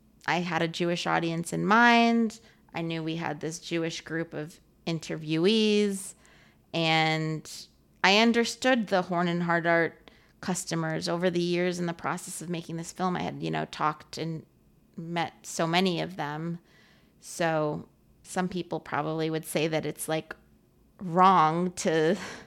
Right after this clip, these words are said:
<laughs> think the way that I'm thinking, but, like, even with my future films, I really would just like to make films that people like. And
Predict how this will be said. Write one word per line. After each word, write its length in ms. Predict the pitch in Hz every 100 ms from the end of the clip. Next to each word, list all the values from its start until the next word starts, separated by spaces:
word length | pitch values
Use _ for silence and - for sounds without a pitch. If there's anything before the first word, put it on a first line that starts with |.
| -
<laughs> 360 | - - _
think 320 | - 240 269 - _ -
the 80 | 190
way 500 | 180 180 175 151 -
that 160 | 190 180
I'm 320 | 175 170 156 -
thinking, 400 | 226 247 196 175
but, 180 | 175 156
like, 200 | 175 180
even 200 | 226 262
with 160 | 208
my 160 | 190 185
future 440 | 180 190 185 175
films, 440 | 175 208 208 196 180 - - _ _ _ - 196
I 40 |
really 300 | 208 403 427
would 160 | 277 214
just 240 | 240 -
like 180 | 254 247
to 100 | 233
make 280 | 208 202 -
films 640 | - 226 226 196 185 180
that 260 | 185 185 - _ _ -
people 340 | 269 - 165
like. 600 | 175 190 117 - - - -
And 840 | 185 180 175 180 175 175 175 -